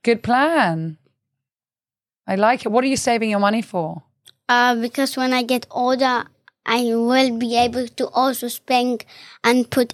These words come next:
Speaker 2: stuff and take stuff out of my bank account. So it might be e-, easier.
Speaker 1: Ah, that's good. So you'll always have money. You'll feel secure, yeah?
Speaker 2: Yes.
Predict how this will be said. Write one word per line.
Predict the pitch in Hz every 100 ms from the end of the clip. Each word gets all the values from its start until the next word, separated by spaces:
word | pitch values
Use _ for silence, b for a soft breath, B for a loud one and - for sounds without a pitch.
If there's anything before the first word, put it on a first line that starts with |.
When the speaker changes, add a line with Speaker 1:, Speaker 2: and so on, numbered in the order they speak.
| - -
Speaker 2:
stuff | - - 240 247 - - _ _ _ _ _ _ -
and | 254 -
take | 220 226 -
stuff | - - 254 -
out | 254 240 247 - B B B B 240
of | 233 220
my | 240 226
bank | 220 233 233 254
account. | 294 277 294 285 320 370 - - _ _ _ _ _ _ _ _ _ _
So | - 262 262 247
it | 233
might | 240 233 233
be | 247 - _
e-, | - 139 _ _ _ _ _ _ _ -
easier. | 247 240 214 220 220 220 _ _ _ _ _
Speaker 1:
Ah, | 233 277 302 254
that's | 226 226 -
good. | 214 190 170 165 -
So | 240
you'll | 214 214
always | 226 214 -
have | 185
money. | 196 190 180 165
You'll | 160
feel | - 185
secure, | - 170 - 190 170 151 147 160
yeah? | 175 180 214
Speaker 2:
Yes. | 226 - -